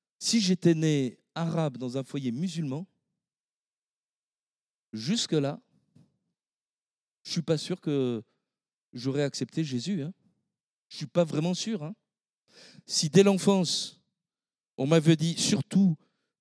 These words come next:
euh, ne dis pas que Jésus a un fils, parce que si vous voyez bien, que Dieu a un fils, pardon, euh, parce que si vous comprenez bien le rôle du Coran et le rôle de l'islam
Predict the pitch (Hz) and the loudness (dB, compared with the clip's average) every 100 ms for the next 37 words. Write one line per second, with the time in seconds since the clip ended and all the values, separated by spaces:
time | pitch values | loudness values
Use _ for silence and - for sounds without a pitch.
0 | - 139 135 135 135 147 147 180 185 175 | 2 6 6 4 2 2 2 0 2 2
1 | 147 131 147 151 139 151 123 123 - 226 | 4 4 4 2 2 2 2 -2 -4 -4
2 | - - - - 139 - 147 - 135 131 | -4 -8 -14 -10 -8 -6 -6 -6 -6 -8
3 | 123 120 131 127 120 127 113 - _ _ | -8 -4 -2 -2 -4 -4 -4 -10 _ _
4 | _ _ _ _ _ _ - - - 160 | _ _ _ _ _ _ -20 -4 0 4
5 | 202 160 - 226 - 127 156 202 _ _ | 4 4 0 -4 -4 -4 -4 -8 _ _
6 | _ _ _ _ _ _ _ _ _ _ | _ _ _ _ _ _ _ _ _ _
7 | _ _ _ _ _ _ _ _ _ _ | _ _ _ _ _ _ _ _ _ _
8 | _ _ - 147 - _ _ - 135 - | _ _ -4 -4 -4 _ _ -8 -4 0
9 | 165 - - 165 147 156 - 151 147 131 | 0 0 -4 -2 -4 -6 -2 -2 0 0
10 | 151 139 127 139 123 127 139 127 135 127 | 0 2 2 0 -2 -4 -2 -2 0 0
11 | 120 123 117 123 117 - 123 123 110 | 0 0 -2 -4 -4 -6 -4 -4 -6